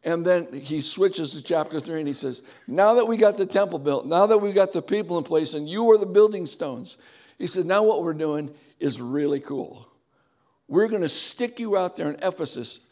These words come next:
right underneath the temple of Diana, and say, 'No temple is higher than the temple of the living God.'" And God is gonna demonstrate his amazing kindness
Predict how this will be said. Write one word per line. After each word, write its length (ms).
right 320
underneath 520
the 80
temple 420
of 120
Diana, 560
and 180
say, 400
'No 420
temple 640
is 160
higher 380
than 180
the 100
temple 400
of 80
the 60
living 320
God.'" 260
And 480
God 280
is 120
gonna 200
demonstrate 640
his 300
amazing 880
kindness 840